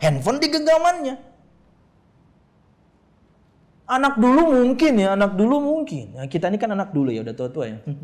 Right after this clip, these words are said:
<laughs> Ketika misalnya seorang bapak ngurung anak gadisnya gitu, pagarnya tinggi, temboknya tinggi, oke lah dia nggak bisa keluar.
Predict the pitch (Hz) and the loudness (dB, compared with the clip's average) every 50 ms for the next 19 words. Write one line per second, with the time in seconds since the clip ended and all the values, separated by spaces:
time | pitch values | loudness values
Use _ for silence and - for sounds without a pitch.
0 | 135 - 143 123 120 - - - - - - - - - - - - _ _ _ | -16 -18 -16 -18 -18 -18 -18 -20 -20 -20 -20 -20 -20 -20 -20 -20 -20 _ _ _
1 | - _ _ _ _ _ _ - - 175 202 214 202 226 226 220 220 214 202 220 | -20 _ _ _ _ _ _ -12 -10 -8 -6 -2 0 2 2 4 2 2 4 2
2 | 214 214 220 220 208 208 220 202 202 208 208 214 208 196 190 170 165 - - 208 | 2 2 2 0 2 2 2 4 4 4 4 2 2 4 4 4 4 4 2 2
3 | 220 208 - 214 208 208 208 208 208 208 202 202 190 196 208 196 180 170 165 160 | 0 2 0 -2 0 2 4 4 4 4 2 0 -2 -2 -2 -2 2 4 4 4
4 | 165 180 165 165 - 208 220 226 220 202 180 180 175 190 202 214 92 73 64 - | 4 2 0 -2 -2 0 2 2 2 2 0 -2 -4 -6 -8 -8 -8 -12 -14 -16
5 | - - - - - 196 185 170 170 180 185 180 180 175 170 165 - 202 196 196 | -18 -18 -18 -12 -2 0 0 2 4 2 2 2 2 -2 -2 -2 -2 -2 -2 -2
6 | 190 180 202 202 202 202 175 160 165 175 175 175 185 180 175 170 175 190 180 175 | 0 0 0 0 0 0 0 0 2 2 0 0 0 -2 -2 -2 -2 -4 -4 -4
7 | 170 170 170 196 175 151 147 143 139 135 233 302 415 349 240 185 180 170 165 147 | -4 -4 -4 -2 0 2 2 2 2 0 0 -2 0 0 -2 0 0 0 0 0
8 | 143 156 151 131 143 135 113 135 131 120 110 104 - - | -2 -4 -4 -4 -4 -4 -4 -6 -10 -8 -10 -10 -12 -14